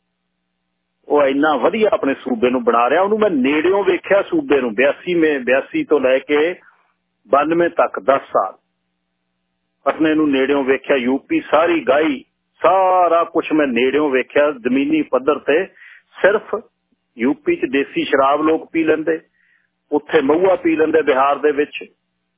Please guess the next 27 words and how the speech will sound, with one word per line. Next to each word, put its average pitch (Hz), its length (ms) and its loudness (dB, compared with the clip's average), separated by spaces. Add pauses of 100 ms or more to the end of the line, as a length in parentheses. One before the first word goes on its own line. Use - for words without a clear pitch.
(440)
ਤੇ 123 60 -2
ਉਹਦੇ 156 220 2
ਬਾਅਦ 123 380 -2
ਖਤਮ। - 320 -2
ਚੁੱਲੂ 165 580 -2
ਕਹਿੰਦੇ 170 320 0
ਆ 160 80 2
ਉੱਥੇ 147 340 0
ਟ੍ਰਾਈਬਸ 139 520 -2
ਨੂੰ, 135 200 -4
ਜਿਹੜੇ 151 200 0
ਲੋਕ 139 280 0
ਸੀ 151 140 -4
ਚੁੱਲੂ, 156 460 -2 (340)
ਨਿਸ਼ਾਦਰ 143 520 0
ਤੇ 147 200 0 (880)
ਗੁੜ 135 240 0
ਮਿਲਾ 139 260 2
ਕੇ 147 140 -4
ਦਾਰੂ 131 260 0
ਕੱਢ 156 200 0
ਕੇ 180 100 -2
ਉਹ 165 60 -2
ਸੁੱਤੇ 202 300 -2
ਰਹਿੰਦੇ 190 280 -2
ਸਾਰਾ 160 180 0
ਦਿਨ। 147 200 -12